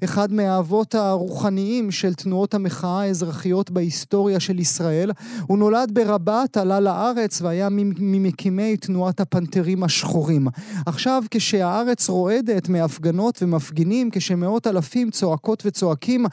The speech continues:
את מה שהוא צעק כבר אז בשנות השבעים, דמוקרטיה, חירות, שוויון,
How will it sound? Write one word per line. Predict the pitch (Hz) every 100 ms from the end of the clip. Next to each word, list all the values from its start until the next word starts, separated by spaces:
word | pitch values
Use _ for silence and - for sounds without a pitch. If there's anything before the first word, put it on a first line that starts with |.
| 220 233 180
את | 175
מה | 202
שהוא | 208 233 220 247
צעק | - 220 220 240 -
כבר | 196 226 196
אז | 196 247 214
בשנות | 185 - 208 214
השבעים, | 226 - 190 - 269 240
דמוקרטיה, | 165 170 165 - 180 233 - 208 165
חירות, | 156 170 151 226 262
שוויון, | - - 190 151 220 277 240